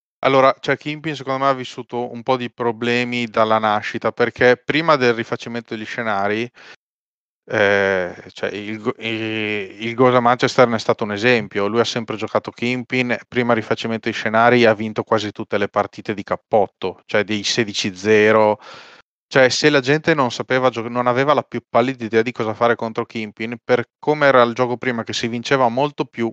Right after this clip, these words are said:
lentamente, ma principalmente con le blu, Kingpin, eh, per molti giocatori era l'incubo, cioè non sape-, la gente non sapeva neanche cosa fare. Quindi nel rifacimento degli scenari Kingpin è stato un po' preso di mezzo, perché i punti si sono spostati sulle rosse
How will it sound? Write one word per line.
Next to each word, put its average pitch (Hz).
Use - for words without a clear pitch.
lentamente, 120
ma 110
principalmente 120
con 113
le 127
blu, 117
Kingpin, 131
eh, 117
per 117
molti 117
giocatori 117
era 107
l'incubo, 98
cioè 113
non 110
sape-, 123
la 123
gente 139
non 139
sapeva -
neanche 113
cosa 104
fare. 90
Quindi 147
nel 139
rifacimento 139
degli 135
scenari 135
Kingpin 131
è 127
stato 123
un 113
po' 110
preso 117
di 113
mezzo, 120
perché 110
i 107
punti 123
si 120
sono 113
spostati 113
sulle 131
rosse 120